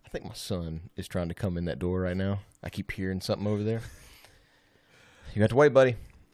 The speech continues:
Um, but I think my brain told me to check the chat for some reason. Um, I think, like, whenever kids are choosing what classes to take, they can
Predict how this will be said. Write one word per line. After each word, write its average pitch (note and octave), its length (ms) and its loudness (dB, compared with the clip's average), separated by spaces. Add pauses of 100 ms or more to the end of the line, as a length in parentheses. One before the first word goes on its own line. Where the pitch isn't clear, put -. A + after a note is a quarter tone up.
(180)
Um, G#2+ 420 0 (1200)
but G2+ 100 2
I G2 80 4
think - 600 2 (3500)
my G2 160 2
brain A#2 280 6
told G2+ 140 4
me F#2+ 80 6
to F2 40 0
check - 220 -2
the - 60 -18
chat - 280 2
for - 40 -20
some F2+ 160 -6
reason. F2 220 -8 (560)
Um, G2+ 340 0
I G2+ 60 -4
think, B2+ 340 0
like, G2+ 300 -4 (720)
whenever A2+ 260 2
kids A#2+ 300 4
are F#2 60 -8
choosing A2 360 4
what G2+ 120 4
classes D3 400 0
to - 100 -12
take, F#2+ 360 -2 (360)
they G2 300 2
can F#2+ 320 0